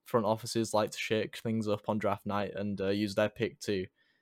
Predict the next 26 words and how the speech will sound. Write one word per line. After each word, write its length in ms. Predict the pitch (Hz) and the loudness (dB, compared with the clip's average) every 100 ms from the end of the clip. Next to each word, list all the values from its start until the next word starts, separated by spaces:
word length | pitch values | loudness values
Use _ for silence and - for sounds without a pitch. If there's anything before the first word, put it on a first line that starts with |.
| _ _ | _ _
get 160 | 104 80 | -2 0
someone 280 | 113 110 107 | 0 0 2
good. 260 | 104 110 | 2 2
So 180 | - 107 | 0 0
you 120 | 101 | 2
never 200 | 110 110 | 2 2
know, 220 | 113 107 | 4 4
some 240 | 104 113 107 | 4 0 2
massive 320 | 110 - 101 | 2 0 -4
trades 320 | - 107 101 | 0 0 2
might 120 | 104 | 0
happen 220 | 92 - 98 | 0 -2 -6
tomorrow 320 | - 95 95 | -4 -4 -2
night, 260 | 95 98 - _ | -4 -4 -8 _
and 80 | 101 | 0
we 100 | 101 | 2
will 60 | 101 | 6
definitely 460 | 120 110 107 101 | 6 6 0 -2
review 340 | 95 98 104 98 | -2 -2 -2 0
that 200 | 104 98 | 2 0
in 60 | |
the 80 | 90 | -2
future. 420 | - 92 - - - _ _ _ _ _ _ - | -4 -6 -4 -8 -12 _ _ _ _ _ _ -4
Um, 440 | 104 104 101 101 | 2 4 4 2
but 200 | 98 107 | 4 2
before 560 | - 120 156 151 143 | 2 6 12 12 12